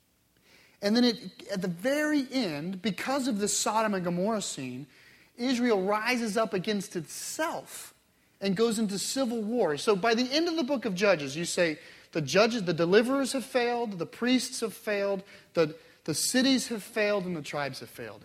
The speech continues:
Everyone has failed. It's hopeless, is by the, by your, your perception by the end of the book of Judges. But Samson is, is kind of the end of the line of the judges. And let, let's read here, five verses.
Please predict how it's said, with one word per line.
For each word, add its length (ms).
Everyone 440
has 180
failed. 460
It's 140
hopeless, 840
is 160
by 160
the, 180
by 200
your, 240
your 100
perception 600
by 120
the 200
end 320
of 160
the 60
book 240
of 140
Judges. 360
But 200
Samson 680
is, 380
is 180
kind 260
of 200
the 200
end 220
of 80
the 100
line 260
of 100
the 60
judges. 420
And 100
let, 140
let's 260
read 140
here, 160
five 340
verses. 460